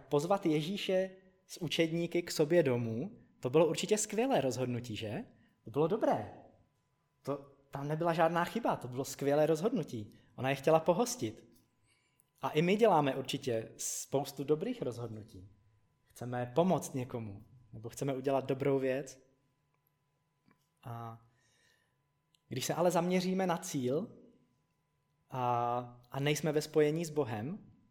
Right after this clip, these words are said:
tak ztrácíme hnedka i spojení s lidmi. Odpojíme se od zdroje, odpojíme se od kmene, jak nám to popsal apoštol Jan. A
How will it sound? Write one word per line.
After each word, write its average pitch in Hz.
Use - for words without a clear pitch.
tak 113
ztrácíme 143
hnedka 135
i 143
spojení 135
s -
lidmi. 101
Odpojíme 151
se 170
od 170
zdroje, 190
odpojíme 165
se 180
od 180
kmene, 151
jak 135
nám 147
to 156
popsal 151
apoštol 147
Jan. 147
A 113